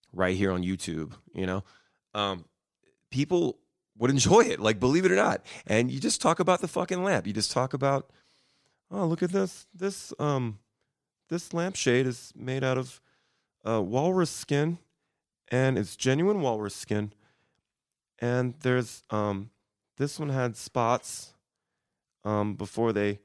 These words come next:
poached it and murdered it in front of its family. And, um, it's really nice. It's really, it's gonna go great, uh, next to the, uh, baby tiger couch."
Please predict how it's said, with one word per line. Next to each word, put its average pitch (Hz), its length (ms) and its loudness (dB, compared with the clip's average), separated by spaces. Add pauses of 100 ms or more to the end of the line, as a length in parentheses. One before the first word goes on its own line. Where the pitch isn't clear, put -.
(180)
poached 120 320 -6
it 110 180 0 (1120)
and 107 160 -4
murdered 117 320 2
it 101 160 6
in 104 60 -6
front 110 240 -2
of 104 80 -2
its - 200 -8
family. 135 580 0 (500)
And, 120 400 -4
um, 123 380 -2 (1000)
it's 156 240 -4
really 202 220 4
nice. 220 300 2
It's - 160 -8
really, 156 180 2
it's - 140 -6
gonna 180 180 0
go 180 160 4
great, 151 380 2 (580)
uh, 135 300 4 (840)
next 151 280 -6
to 175 100 0
the, 143 340 0
uh, 131 200 0
baby 143 340 0
tiger 147 420 0
couch." - 540 -4